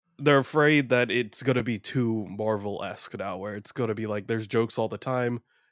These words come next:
There's not enough of, like, a serious tone or, or, like,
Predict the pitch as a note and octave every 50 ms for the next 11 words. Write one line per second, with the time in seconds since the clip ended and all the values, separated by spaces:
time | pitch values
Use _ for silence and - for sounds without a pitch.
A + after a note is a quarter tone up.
0 | _ _ _ A2+ A2+ G#2 G#2+ F#2+ - - - - - - _ - C#3 C#3 C#3 C#3
1 | C3+ G2+ A#2+ B2+ A#2 G#2+ A2+ A#2 A2+ - A2 A2 G2+ A2+ A2 G#2+ G#2+ G#2 - -
2 | G#2+ G#2+ A2 G#2+ G2 - - - - A2+ A#2 A2 G2 G2 - - - _ _ _
3 | - - A2+ G#2+ G#2 G#2 G2+ G2+ F#2+ F#2+ - -